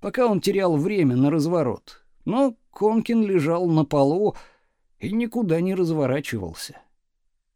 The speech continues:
Нас обступили, и где-то совсем недалеко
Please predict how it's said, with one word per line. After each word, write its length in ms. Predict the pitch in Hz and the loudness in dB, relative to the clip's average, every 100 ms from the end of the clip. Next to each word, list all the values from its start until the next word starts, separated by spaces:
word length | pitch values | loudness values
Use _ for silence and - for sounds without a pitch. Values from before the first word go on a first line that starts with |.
| _ _ _ _ _ _ | _ _ _ _ _ _
Нас 320 | 226 233 214 | -6 -4 -2
обступили, 960 | 202 - - 233 - 269 226 175 101 _ - | -4 -6 -4 -6 0 0 2 -2 -4 _ -10
и 100 | 123 | -6
где-то 320 | 165 262 233 | -4 -2 -2
совсем 560 | - 226 - - 240 185 | -2 -2 -2 -2 0 2
недалеко 640 | 180 175 208 - 269 240 | 4 4 4 0 2 2